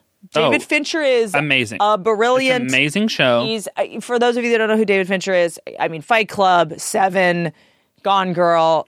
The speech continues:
Speaker 1: which I still am fighting, uh, with him in my head about Gone Girl. Which I, I, I
Speaker 2: Seven, though?
Speaker 1: I saw
Speaker 2: That's
Speaker 1: an
Speaker 2: a good
Speaker 1: interview where he said that he wanted, uh, couples to leave Gone Girl and fight in the car, which I loved. Like, he, he likes to provoke in his, in his work. So I, I,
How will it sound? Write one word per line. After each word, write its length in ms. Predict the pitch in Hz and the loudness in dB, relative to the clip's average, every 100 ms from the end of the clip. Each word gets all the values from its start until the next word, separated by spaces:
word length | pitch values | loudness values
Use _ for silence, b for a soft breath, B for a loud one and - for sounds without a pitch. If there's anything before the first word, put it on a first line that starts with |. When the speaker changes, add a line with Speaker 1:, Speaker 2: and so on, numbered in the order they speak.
| - | -2
Speaker 1:
which 320 | 175 - - | -2 -2 -6
I 120 | - 196 | -2 -2
still 420 | - 226 196 180 | -2 0 0 0
am 120 | 175 | -4
fighting, 420 | 170 156 151 147 135 - | -2 -2 -2 -6 -12 -10
uh, 60 | 160 - | -10 -8
with 180 | - 165 | -4 -2
him 140 | 165 143 | -2 -6
in 80 | |
my 80 | 143 | -4
head 140 | 147 135 | -2 0
about 180 | 135 131 | 0 -2
Gone 180 | 123 131 | -4 -4
Girl. 180 | 127 | -2
Which 200 | 139 226 - - | -2 -2 0 2
I, 260 | 165 202 160 | 2 0 0
I, 80 | - | 0
I 40 | |
Speaker 2:
Seven, 340 | 165 147 170 180 | 2 2 2 0
though? 380 | 180 180 175 180 | 0 0 -2 -2
Speaker 1:
I 80 | 196 | -2
saw 220 | - 220 | 2 2
Speaker 2:
That's 100 | 208 | 0
Speaker 1:
an 40 | 196 | -2
Speaker 2:
a 40 | |
good 120 | 185 | -6
Speaker 1:
interview 840 | 185 202 220 214 240 269 294 320 349 - | -2 -2 -2 -2 0 2 0 -2 -6 -10
where 200 | - 180 | -4 -2
he 220 | 175 185 | -2 -6
said 340 | 180 - 165 156 | -8 -2 -2 0
that 80 | 160 | -4
he 120 | 156 | -6
wanted, 460 | 156 147 156 160 160 _ | -6 -2 -2 -2 -8 _
uh, 180 | 160 151 | 0 0
couples 440 | 135 - 160 170 151 | 0 -4 -2 -2 -4
to 100 | 151 | -6
leave 260 | 147 147 135 | -4 -4 -4
Gone 280 | 147 143 | -2 -2
Girl 220 | 151 160 160 | -2 0 0
and 160 | 143 | -2
fight 240 | - 131 78 | 0 -2 -2
in 60 | |
the 60 | 120 | -8
car, 380 | - 123 - - _ _ _ - | -4 -2 -4 -10 _ _ _ -2
which 220 | 170 180 | 0 2
I 100 | 165 | 0
loved. 600 | 165 165 127 - - - _ - | 0 -2 -2 -4 -16 -20 _ -4
Like, 180 | 175 | -4
he, 140 | - 220 240 | -2 -2 0
he 120 | 254 | 0
likes 260 | 233 240 - | 2 0 -2
to 100 | 226 | -4
provoke 480 | 254 202 196 - - | -2 2 0 0 -4
in 280 | 175 160 | -6 -4
his, 360 | 160 160 135 - | -2 -2 -4 -10
in 120 | - 170 | -4 -2
his 140 | 160 | -2
work. 260 | 156 101 - | -2 -2 0
So 140 | 170 | 2
I, 200 | 151 165 - | 4 2 2
I, 220 | 170 | 0